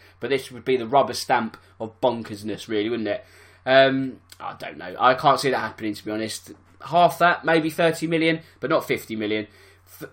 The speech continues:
also, thirty million is the price that Newcastle want for Sean Longstaff, but they're not really prepared to sell him at the moment, so I think that one is dragging as well. And staying with Newcastle,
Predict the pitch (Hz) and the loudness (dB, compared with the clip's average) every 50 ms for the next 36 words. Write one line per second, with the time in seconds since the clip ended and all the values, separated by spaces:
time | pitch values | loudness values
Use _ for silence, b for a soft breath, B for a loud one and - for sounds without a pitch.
0 | _ - 190 220 - - 160 143 - 180 175 165 165 - 131 120 120 123 139 147 | _ 2 2 2 2 0 -2 0 2 2 2 2 0 -2 -4 -2 -2 0 -2 -2
1 | - 131 127 139 135 - - 143 135 135 - 147 - 131 147 147 143 151 135 127 | -4 -6 -8 -8 -8 -2 0 2 2 2 0 -4 -4 -2 -2 -2 0 0 -2 -2
2 | - 139 131 131 127 - - - 131 127 127 123 123 - - 156 135 127 131 143 | -2 -2 -4 -4 -6 -8 -10 -6 -4 -2 -2 -2 -4 -4 -4 -4 -2 0 0 0
3 | 151 147 131 - - - 98 104 117 - b b b b b b b _ - 123 | 0 0 -2 -4 -6 -4 -4 -4 -4 -4 b b b b b b b _ -4 -2
4 | 135 135 151 170 - 160 165 160 151 147 143 170 160 151 - - - 175 165 143 | 0 0 0 0 0 0 0 -2 -2 -2 -2 -2 -2 -2 -2 -4 -2 0 0 0
5 | 113 98 107 107 110 113 - - 131 123 - 165 147 120 139 160 - - 131 127 | -2 -2 -2 -2 -2 -2 -4 -6 -8 -8 -6 -6 -4 0 0 0 2 2 0 -2
6 | 131 127 - b b b b b _ - 135 147 156 143 143 143 143 143 139 139 | -2 -2 -4 b b b b b _ -4 2 2 2 2 2 0 -2 -2 -4 -2
7 | 151 151 139 113 101 - b b b b b - 110 - - 190 196 202 190 165 | 2 2 2 2 2 -2 b b b b b -12 -10 -2 2 2 4 4 4 2
8 | 151 139 131 127 - 135 120 120 113 - 143 160 - | 2 2 0 0 0 0 0 0 0 -2 -2 -2 -2